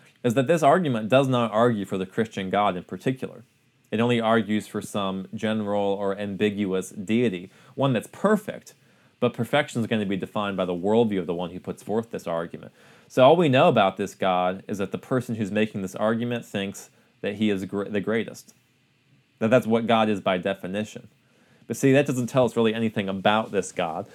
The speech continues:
It doesn't tell us that it's the Christian God that's revealed himself in the Bible. This, this sort of argumentation, um, just like the cosmological argument, only argues for some God out there,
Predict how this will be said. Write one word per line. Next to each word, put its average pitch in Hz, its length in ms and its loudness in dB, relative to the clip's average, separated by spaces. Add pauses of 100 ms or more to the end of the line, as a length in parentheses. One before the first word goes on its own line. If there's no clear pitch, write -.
(120)
It - 60 -16
doesn't 113 260 0
tell 135 220 2
us 110 120 2
that 107 100 -2
it's 92 160 -8
the - 80 -14
Christian 127 440 -4
God 92 260 -2
that's 92 140 -14
revealed 90 340 -4
himself 90 480 -6
in 92 100 -14
the 85 80 -10
Bible. 87 440 -2 (680)
This, 143 340 0
this 135 220 -2
sort 147 160 2
of 120 100 2
argumentation, 110 960 -2 (680)
um, 101 260 -4
just 113 180 2
like 120 160 0
the 104 80 -4
cosmological 95 840 2
argument, 87 480 -4 (120)
only 139 320 0
argues 110 500 2
for 98 300 -4
some 131 680 -2
God 113 380 4
out 90 280 -4
there, 82 280 -12